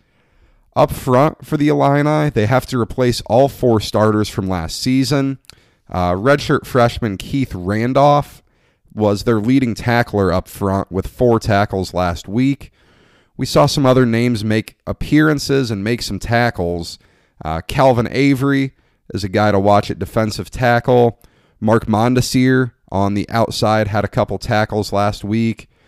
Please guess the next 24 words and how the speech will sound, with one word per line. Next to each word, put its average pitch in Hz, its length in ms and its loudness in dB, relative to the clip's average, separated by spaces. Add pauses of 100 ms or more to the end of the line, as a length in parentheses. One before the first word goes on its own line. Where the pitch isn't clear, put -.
(420)
Uh, 90 200 -2
Jamal 120 480 4
Woods 113 440 4
and 98 160 -2
Owen 113 280 6
Carney 101 680 0
are 98 120 -6
some 104 180 -6
other 101 220 -4
names 92 360 -6
to - 100 -8
watch 92 340 -2
up 90 140 -2
there. 98 340 -2
But, 90 340 -4 (1000)
you 123 80 4
know, 123 60 4
when 127 140 2
you 131 140 4
lose 135 420 6
that 104 200 0
much 92 640 -4 (500)
from 101 800 -2 (200)
an 92 500 -6